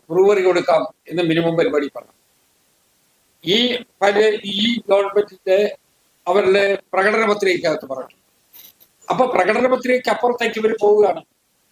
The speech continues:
എന്ന് പറഞ്ഞാൽ ഈ ഗവൺമെന്റിന്റെ അജണ്ട തട്ടിയെടുത്തുകൊണ്ട് പോകുന്ന ചില ആളുകൾ, അവരുടെ പിന്നാലെ തൂങ്ങുന്ന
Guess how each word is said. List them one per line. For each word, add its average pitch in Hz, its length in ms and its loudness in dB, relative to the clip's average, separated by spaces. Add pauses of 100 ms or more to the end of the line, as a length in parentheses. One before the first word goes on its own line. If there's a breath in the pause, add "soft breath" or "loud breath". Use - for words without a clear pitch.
(220)
എന്ന് 233 240 2
പറഞ്ഞാൽ 220 460 0 (300)
ഈ 220 280 -2
ഗവൺമെന്റിന്റെ 220 580 0
അജണ്ട 220 440 0
തട്ടിയെടുത്തുകൊണ്ട് 214 1000 -2
പോകുന്ന 190 320 -6
ചില 180 200 -2
ആളുകൾ, - 340 0 (840)
അവരുടെ 220 280 2
പിന്നാലെ 208 460 0
തൂങ്ങുന്ന 196 480 -2